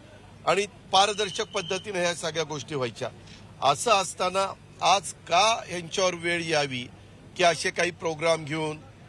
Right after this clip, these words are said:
किंवा देशातल्या सर्वोच्च व्यक्तीला आम्ही दोन लाख तरुण तरुणींना रोजगार देणार आहेत, इतके प्रकल्प महाराष्ट्रामध्ये पाठवणार आहे,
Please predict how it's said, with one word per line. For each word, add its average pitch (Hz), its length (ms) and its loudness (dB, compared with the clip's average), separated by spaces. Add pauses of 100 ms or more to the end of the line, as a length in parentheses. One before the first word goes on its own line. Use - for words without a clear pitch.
(160)
किंवा 160 180 4
देशातल्या 156 600 -4
सर्वोच्च 156 480 -6
व्यक्तीला 151 560 0 (520)
आम्ही 143 180 -2
दोन 156 400 -4
लाख 139 300 4 (260)
तरुण 151 340 -6
तरुणींना 151 520 -2
रोजगार 147 520 -2
देणार 143 320 -4
आहेत, 151 180 -4
इतके 147 300 -10
प्रकल्प 143 540 -6
महाराष्ट्रामध्ये 139 800 -4
पाठवणार 139 560 -2
आहे, 127 180 -2